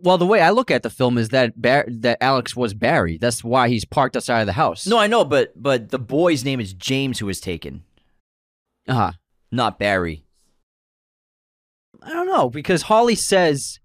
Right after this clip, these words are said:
Speaker 1: well, Holly says his no-, his name was Jimmy or Barry or something. I can't remember.
Speaker 2: Which one? Alex?
Speaker 1: Yeah. Talking about Alex, Holly tells Keller,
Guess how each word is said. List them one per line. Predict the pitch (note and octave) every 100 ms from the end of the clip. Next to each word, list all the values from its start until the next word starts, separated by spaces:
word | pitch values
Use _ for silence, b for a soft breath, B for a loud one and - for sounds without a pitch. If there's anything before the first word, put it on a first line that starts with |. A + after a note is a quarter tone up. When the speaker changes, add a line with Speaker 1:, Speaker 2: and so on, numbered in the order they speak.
| _ _ _ -
Speaker 1:
well, | D3
Holly | C#3+ G#3+ C#4
says | A3 E3 C3+ A#2+
his | D3
no-, | D#3 E3 E3
his | D3+ C#3+
name | E3 D#3+
was | B2
Jimmy | G2+ C#3 C#3+ C3+
or | A2+
Barry | F2+ A#2 A#2+ A2 G2
or | F#2+
something. | - F2+ G2
I |
can't | G2+ A2
remember. | F2+ G2 F#2 D#2 _ _ _ _
Speaker 2:
Which | B2 -
one? | G#2 F2+ F2
Alex? | G2 G#2+ E3+ - - _ _ -
Speaker 1:
Yeah. | D#3 F2 - _ _ -
Talking | E3 E3 F#3+
about | F3+ E3
Alex, | E3 D3 A#2 -
Holly | D#3 E3
tells | D#3 E3 C#3
Keller, | - F3 D#3 A#2